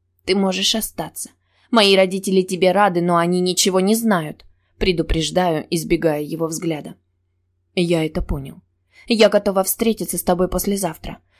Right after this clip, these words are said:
Я возьму с собой Софи. Я напишу", произношу, обходя его.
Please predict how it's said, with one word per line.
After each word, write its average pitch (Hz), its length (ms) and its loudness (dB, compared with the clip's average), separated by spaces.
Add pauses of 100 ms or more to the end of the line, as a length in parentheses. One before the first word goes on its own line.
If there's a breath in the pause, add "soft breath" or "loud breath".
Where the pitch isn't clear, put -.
Я 208 220 4
возьму 202 260 0
с 196 60 0
собой 190 320 2
Софи. 185 540 -2 (340)
Я 202 200 -2
напишу", 185 540 -2 (440)
произношу, 175 760 2
обходя 165 460 -6
его. 156 400 -14